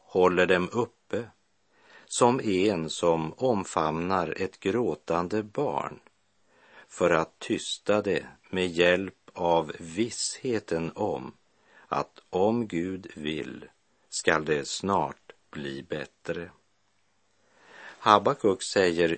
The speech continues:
ingenting om sig själv, sitt liv eller sin bakgrund.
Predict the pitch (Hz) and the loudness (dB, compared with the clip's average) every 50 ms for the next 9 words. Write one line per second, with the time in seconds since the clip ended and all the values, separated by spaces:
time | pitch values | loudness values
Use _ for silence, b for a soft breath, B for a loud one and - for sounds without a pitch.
0 | - 120 123 98 104 123 117 - - 82 76 76 78 76 80 87 85 - - 98 | -2 -2 -2 0 0 -2 -2 -2 -2 -2 -2 0 -2 -2 -4 -4 -4 -4 -4 -4
1 | 107 101 - - - 71 69 67 71 73 76 87 80 - - 73 71 69 - 71 | -4 -4 -4 -4 -2 -2 -2 -2 -4 -6 -8 -10 -12 -10 -6 -6 -6 -6 -6 -4
2 | 76 80 85 85 90 98 104 101 101 101 101 101 104 104 104 101 - - - 107 | -2 -2 -2 -2 -2 -4 -6 -2 0 0 2 2 2 0 -2 -2 -4 -4 -2 -2
3 | 104 104 101 98 120 113 87 65 - _ - - - - 67 - - - - - | 0 -2 -2 0 0 -2 -2 -4 -8 _ -12 -12 -10 -10 -10 -10 -12 -14 -14 -18